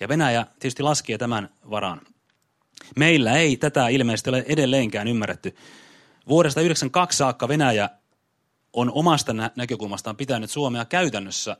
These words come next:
siis sotilaallisessa mielessä länteen kuuluvana, vaikka meillä on jatkuvasti rummutettu, että me olemme sotilaallisesti liittoutumattomia, mutta ei tämmöinen rummutus tee mitään vaikutusta Moskovaan. Siellä on isot strategiset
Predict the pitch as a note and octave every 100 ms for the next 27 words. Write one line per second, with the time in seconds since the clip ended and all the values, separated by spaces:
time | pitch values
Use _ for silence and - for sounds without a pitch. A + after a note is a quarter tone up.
0 | _ - A2+ D#3+ D3+ G#2+ F#2+ A#2 A#2 G2+
1 | B2+ B2+ G2+ F2+ F2+ - A2+ F#2 F2 F#2+
2 | G#2 - B2+ E3 C3 G2+ F#2+ A2+ A#2+ -
3 | A2 - G#2+ - - - C3 A#2+ G2+ -
4 | F#2+ A2 A2 A2+ C3+ A#2 - C3 B2 -
5 | G2 F#2+ - G#2 G#2+ C3+ C#3 D3+ C#3+ E3
6 | C#3 G2+ - B2 C3+ C3 A#2+ B2+ G#2 G2+
7 | G#2+ - _ _ _ _ D3 C#3+ - F#2+
8 | G2 D3+ A#2+ C3 - - - _ _ D3+
9 | D3+ B2+ B2 C#3 C#3 B2+ A#2 - -